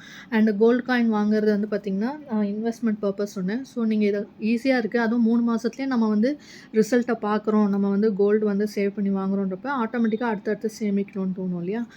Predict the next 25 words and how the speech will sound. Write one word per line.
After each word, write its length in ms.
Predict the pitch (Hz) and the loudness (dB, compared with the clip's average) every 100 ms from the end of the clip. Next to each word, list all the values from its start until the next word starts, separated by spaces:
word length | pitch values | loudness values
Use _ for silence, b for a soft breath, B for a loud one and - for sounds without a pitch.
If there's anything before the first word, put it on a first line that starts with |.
| B B | B B
So 180 | - 262 | -2 2
அது 220 | 233 226 | 2 4
மாதிரி 300 | 233 240 262 | 4 4 2
உங்களுக்கு 400 | 247 214 208 208 | 2 2 2 0
இருக்கு. 220 | 196 247 | -2 0
And 180 | 254 220 | 2 4
இந்த 180 | 214 214 | 4 4
மெத்தட் 300 | 208 214 226 | 2 0 2
உங்களுக்கு 360 | 220 202 185 | 2 2 0
ஈஸியா 360 | 208 208 240 214 | -2 -2 0 0
இருக்கு 260 | 196 214 | -2 -2
அப்படின்னு 280 | 196 190 190 | -2 -2 -2
நினைச்சீங்கன்னா, 480 | 185 - 190 185 233 - - B B B | -4 -4 -4 -2 -4 -6 -18 B B B
இதே 200 | 233 269 | 4 4
மாதிரி 340 | 277 226 226 | 4 4 4
நீங்க 220 | 247 226 | 4 2
கண்டினியூ 500 | 202 202 185 208 214 | 2 0 0 2 2
பண்ணலாம். 420 | 196 175 175 226 285 - - | 2 -2 -4 -6 -8 -8 2
ஒரு 200 | 226 240 | 4 4
வருஷத்துக்கு 460 | 233 - 226 247 | 2 0 -2 -2
இதே 140 | 226 240 | 0 0
மாதிரி 320 | 233 220 220 | 2 0 0
நீங்க 180 | 208 196 | 2 0
கண்டினியூ 440 | 202 190 208 214 202 | 0 -2 0 0 0
பண்றீங்கன்னா, 440 | 185 190 185 226 | -2 -4 -2 -2